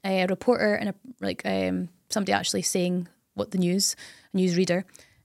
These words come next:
Uh, Cash for Kids, I'm pretty sure, is just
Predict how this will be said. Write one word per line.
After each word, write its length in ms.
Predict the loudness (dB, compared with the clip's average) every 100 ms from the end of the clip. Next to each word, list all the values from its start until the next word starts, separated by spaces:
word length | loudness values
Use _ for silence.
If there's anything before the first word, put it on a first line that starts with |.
| _ _
Uh, 160 | 2 2 4
Cash 300 | 4 6 4
for 100 | 2
Kids, 540 | 4 0 2 -2 -2 0
I'm 120 | -2
pretty 220 | 0 0
sure, 220 | 2 4
is 180 | 4 2
just 640 | -6 -4 0 0 -2 -6